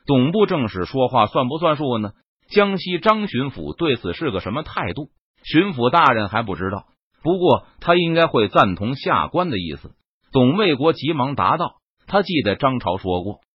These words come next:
这次水师要是出了什么麻烦，那江西就一条船也没有了。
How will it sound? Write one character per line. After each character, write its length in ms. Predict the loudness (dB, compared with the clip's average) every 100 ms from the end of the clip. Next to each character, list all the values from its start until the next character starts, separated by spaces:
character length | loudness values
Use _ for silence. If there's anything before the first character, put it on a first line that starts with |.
| _ -2
这 160 | 0
次 140 | 0 -2
水 220 | 0 -2
师 180 | -2 0
要 180 | 0 0
是 100 | -2
出 200 | -4 -2
了 80 | -2
什 120 | -2
么 80 | -2
麻 280 | -2 -2
烦， 100 | -4 -12 _ _ _
那 120 | -2
江 260 | 0 0 -2
西 160 | -6
就 180 | -2 -2
一 100 | -2
条 200 | 0 -2
船 220 | 0 -2
也 140 | -2 -2
没 180 | -2
有 120 | -2 -2
了。 260 | -2 -8